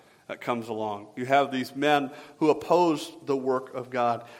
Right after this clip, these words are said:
who, who sought, uh, who even threatened physical harm to them.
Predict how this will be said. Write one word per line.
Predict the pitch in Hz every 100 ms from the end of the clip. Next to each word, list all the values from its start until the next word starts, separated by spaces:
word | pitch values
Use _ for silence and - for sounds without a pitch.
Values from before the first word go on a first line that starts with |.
| -
who, | - 160 151 151 -
who | 151
sought, | 143 - 170 175 - - - -
uh, | 147 147 151
who | 160 151 -
even | 170 143
threatened | - 175 196 147 - - - _
physical | - 196 185 170 139
harm | - 175 170 151 131 - - -
to | 139
them. | 117 107